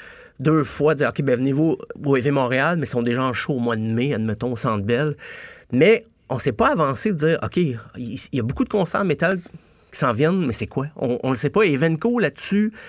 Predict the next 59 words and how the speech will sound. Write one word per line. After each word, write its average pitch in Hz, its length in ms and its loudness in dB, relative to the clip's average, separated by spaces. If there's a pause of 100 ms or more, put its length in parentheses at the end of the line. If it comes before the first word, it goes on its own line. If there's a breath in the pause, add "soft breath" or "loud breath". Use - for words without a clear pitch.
(220 loud breath)
c'est - 160 -10
pas - 120 4
prononcé. 151 680 0 (520 loud breath)
Euh, 131 380 2
mais 135 80 2
c'est 139 140 0
sûr 175 260 0
que 147 360 4 (120)
i-, 113 300 -4
ils 104 80 -2
vont 104 100 0
nous 95 140 0
renseigner, 98 420 -2
bien 107 160 -2
sûr. 123 160 -6
On 123 60 0
va 101 100 -2
continuer 113 680 0
à, 90 440 -4
à - 120 -10
voir 120 200 2
les 113 120 0
shows - 160 -6
qui - 100 -6
s'en 113 200 2
viennent. 117 260 0 (300 loud breath)
Parce 120 140 0
que 135 60 0
je - 40 -2
regardais, 143 360 2
là, 185 100 2
dans 120 100 2
les 120 100 2
mois 156 180 2
à 135 40 4
venir, 143 480 -2 (240 loud breath)
ben, 123 80 0
il 156 40 4
y - 20 2
a 143 100 -2 (140)
In 131 140 2
Flames 175 520 0 (180)
à 120 80 0
l'Impérial 117 500 2
Belle 131 180 2
de 123 40 2
Québec 117 300 -2
le 104 80 -4
trois 123 220 0
décembre 120 420 -2
et 101 80 0
au 101 80 0
Entellus 110 380 0 (160)
le - 60 -10 (140)
quatre - 540 -6
décembre. 131 380 -2
Il - 20 2
y 95 40 0
a - 40 -8